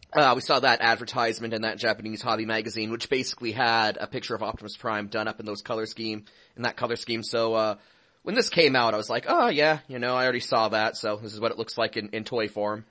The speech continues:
and, uh, we're getting it, so. I really don't have much to say. Um, when watching Evangelion, uh, even before the series completely <laughs> alienated me,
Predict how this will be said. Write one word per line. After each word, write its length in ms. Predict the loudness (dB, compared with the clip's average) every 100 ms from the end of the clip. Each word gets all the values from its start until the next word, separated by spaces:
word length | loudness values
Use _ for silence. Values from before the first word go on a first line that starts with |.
| -8
and, 500 | -4 -2 -2 -4 -2
uh, 400 | 0 2 2 0
we're 60 | 0
getting 240 | 0 0
it, 160 | -6 -8
so. 360 | -4 -4 -4 _ -20 -20 -20 -20 _ _ _ _ _ _ _ 0
I 180 | 6 8
really 220 | 8 6
don't 140 | 4 6
have 320 | 6 4 0
much 300 | 2 2 -2
to 80 | -6
say. 380 | 2 4 4 2 -2 6
Um, 640 | 8 8 6 4 -4 -10
when 320 | -4 -2 0
watching 400 | 4 4 2 -4
Evangelion, 960 | -2 -2 2 0 0 -2 0 -2 -2 -6 _ _ _ _ _ _ _ _ _ _ _ -4
uh, 160 | -2 0
even 300 | 0 0 -2
before 600 | -6 -2 0 4 4 4
the 80 | 0
series 560 | -4 -4 -2 -2 -6 -8
completely 640 | -12 -8 -8 -4 0 2
<laughs> 0 |
alienated 600 | 0 4 6 6 4 2
me, 300 | 2 0 -2